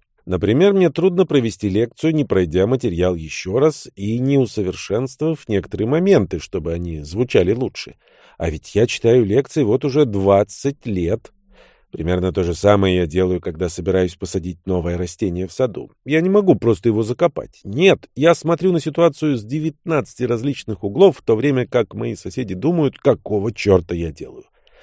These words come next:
А когда я разговариваю с людьми, порой бываю так сосредоточен на деталях, что кажусь мрачным и неприятным. По крайней мере, мне так говорили. Ну,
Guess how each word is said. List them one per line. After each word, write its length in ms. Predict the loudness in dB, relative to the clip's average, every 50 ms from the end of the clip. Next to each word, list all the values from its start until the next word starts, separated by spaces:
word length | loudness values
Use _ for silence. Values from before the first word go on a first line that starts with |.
| -20 -16 -8
А 120 | -2 -2 0
когда 260 | 0 0 2 4 4
я 120 | 6 6
разговариваю 960 | 4 2 2 2 2 4 6 6 4 4 2 0 0 0 0 0 -2 -4 -8 -12 -16
с 200 | -18 -14 -10 -6
людьми, 640 | -4 -2 -2 -4 -4 -8 -8 -4 -2 0 0 0 -2 _ _ _
порой 340 | -2 0 2 2 0 0 0
бываю 500 | -4 -10 -10 -6 -2 0 0 0 -2 -4 _ 2
так 240 | 4 4 4 4
сосредоточен 720 | 0 -4 -2 -2 -2 0 0 2 2 2 -2 -2 -2 -8 -8
на 60 | -8
деталях, 500 | -8 -10 -12 -10 -12 -12 -12 -14 -18 -20
что 200 | -18 -12 -10 -8
кажусь 420 | -4 -2 -2 -2 -2 -4 -4 -4
мрачным 680 | -2 2 4 4 4 4 4 0 -2 -4 -4 -4 -4 -6 _
и 120 | -6 -4 -4
неприятным. 760 | -4 -4 -6 -8 -12 -12 -12 -14 -18 -18 _ -20 -20 -20 -20 _ _ _ _ _ -10 _
По 160 | 2 2 2 2
крайней 480 | 2 0 4 6 6 6 6 4 2
мере, 280 | 2 2 2 2 0 0
мне 280 | -2 -2 -2 -2 -2
так 240 | -2 -2 -4 -6 -4
говорили. 500 | -2 -4 -2 -2 -4 -10 -14 -20 -20 -20 _ _ _ _ _ _ _ _ _ _ _ _ -10
Ну, 580 | -4 0 2 2 4 4 4 4 4 2 0 -2